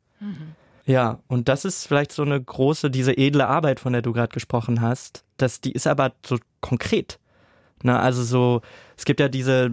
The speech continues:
Speaker 2: es ist wissenschaftlich bewiesen, dass wenn wir uns den Bauch reiben oder wenn wir summen,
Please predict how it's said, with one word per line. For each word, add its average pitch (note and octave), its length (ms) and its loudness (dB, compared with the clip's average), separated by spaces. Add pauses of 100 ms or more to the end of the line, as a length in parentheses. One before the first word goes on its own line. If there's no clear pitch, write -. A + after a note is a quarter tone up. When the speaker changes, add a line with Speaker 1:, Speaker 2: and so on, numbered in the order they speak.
(440)
Speaker 2:
es - 140 -2
ist C3 140 0
wissenschaftlich C#3 640 0
bewiesen, F3 420 0
dass C#3+ 160 0
wenn C3 160 2
wir B2+ 100 4
uns B2 160 2
den B2 140 2
Bauch B2+ 400 0
reiben A2+ 540 0 (480)
oder B2+ 260 2
wenn B2 160 2
wir A#2+ 320 2 (140)
summen, B2+ 580 2